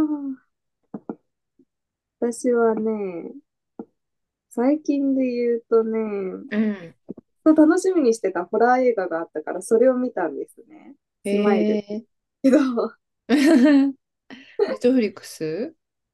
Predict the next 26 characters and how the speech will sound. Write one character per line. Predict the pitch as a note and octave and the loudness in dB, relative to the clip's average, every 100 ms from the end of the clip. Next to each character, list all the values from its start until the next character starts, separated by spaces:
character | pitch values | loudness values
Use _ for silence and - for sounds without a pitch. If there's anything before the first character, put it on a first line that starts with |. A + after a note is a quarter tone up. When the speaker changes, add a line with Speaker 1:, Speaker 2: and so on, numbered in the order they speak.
| _ _ - | _ _ -6
Speaker 1:
Netflix | A3+ B3 C4 A3+ - F#3+ F3+ | -2 2 2 2 0 -4 -4
の、 | G3 G3+ F3+ D3+ - | -4 -4 -4 -8 -10
あ | F#3 | -8
の、 | E3 D#3+ D#3+ D#3 - - _ | -4 -2 -2 -4 -6 -12 _
オ | G3+ | 2
リ | G#3+ | 4
ジ | A3+ A3+ | 4 4
ナ | G#3 | 4
ル | G3+ | 2
ド | G3+ | 0
ラ | F3 | -2
マ | D3+ | -8
か | - D3+ | -12 -10
な？ | D#3+ E3+ - D#3+ - | -10 -10 -12 -12 -8
映 | F#3 - | -8 -6
画 | - | -8
か | - | -8
な？ | - - - _ _ - | -12 -16 -20 _ _ 0
オ | G#3 | 4
リ | A3+ | 4
ジ | A#3 | 4
ナ | A#3 | 2
ル | A3 | 2
映 | G#3 | -2
画 | - | -4
か。 | - - | -12 -20